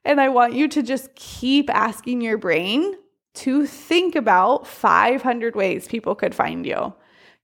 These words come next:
Keep asking your brain. It will feel kind of like meditation when you are pulling your focus back to your breath again and again and again, and you're training your brain to focus on something specifically.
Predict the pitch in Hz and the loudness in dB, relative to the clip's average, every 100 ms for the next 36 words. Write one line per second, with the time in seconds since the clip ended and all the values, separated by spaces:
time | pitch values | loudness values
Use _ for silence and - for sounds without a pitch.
0 | - - 254 277 262 233 233 240 220 196 | -6 -2 2 4 4 2 2 -4 -2 -2
1 | 196 180 - - - - 277 254 370 427 | 0 -2 -4 -14 -20 -4 -2 2 2 2
2 | - - 294 302 196 175 240 330 - _ | -2 -4 0 2 2 2 0 0 -6 _
3 | _ - - 269 330 339 294 294 254 247 | _ -12 -2 0 0 0 0 0 2 2
4 | 240 233 247 220 - - - - 226 220 | 2 0 -2 -2 -2 -8 -8 -10 -2 -2
5 | 214 220 262 302 311 294 - 240 226 240 | -2 -4 0 2 2 0 -6 -6 -4 -4
6 | 220 202 190 196 240 254 - 226 170 - | -4 -2 0 0 0 -2 0 2 2 0
7 | - 208 196 175 202 254 - 226 214 208 | -4 -4 -2 2 4 2 -2 -2 -2 2
8 | 185 202 196 190 185 185 190 185 175 180 | 2 2 -6 -6 0 0 0 -4 0 4
9 | 190 220 - 202 190 190 - 202 196 208 | 4 2 0 -2 -2 -4 -2 -2 -2 -4
10 | 196 190 185 180 220 - 214 - 202 208 | -4 0 2 2 0 -4 -2 0 0 0
11 | 208 190 208 196 202 - 208 - - 202 | -2 -2 -2 -6 -6 -10 -10 -14 -8 -6
12 | - 202 - 220 269 311 320 | 0 0 0 -4 2 2 2